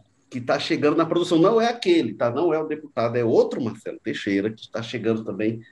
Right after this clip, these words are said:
na produção. Então, a gente vai aí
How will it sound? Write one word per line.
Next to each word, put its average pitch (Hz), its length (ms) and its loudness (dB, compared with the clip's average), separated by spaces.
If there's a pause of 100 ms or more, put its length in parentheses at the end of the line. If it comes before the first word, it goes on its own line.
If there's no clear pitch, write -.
(260)
na 113 200 0
produção. 139 1160 0 (500)
Então, 135 380 0
a 139 80 6
gente 135 300 0
vai 113 420 2
aí 117 320 0